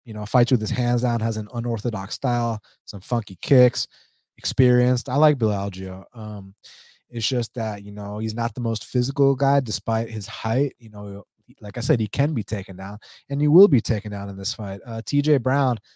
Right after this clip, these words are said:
the thing about him is he's actually pretty skilled. Um, it's just, like,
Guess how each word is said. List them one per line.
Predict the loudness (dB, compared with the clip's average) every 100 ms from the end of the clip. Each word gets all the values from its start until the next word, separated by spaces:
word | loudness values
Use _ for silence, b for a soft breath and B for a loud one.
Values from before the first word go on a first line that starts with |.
| b b _
the |
thing | -8 0
about | 0 2
him | 0 2
is | 0 0 -2 -4
he's | -2 0
actually | -2 -4
pretty | -2 -2
skilled. | -2 0 2 4 4 2 -4 _ _ _ _
Um, | -6 -2 -2 -4 -6 -10 -8
it's | -4 0
just, | 0 0
like, | -2 -2 -4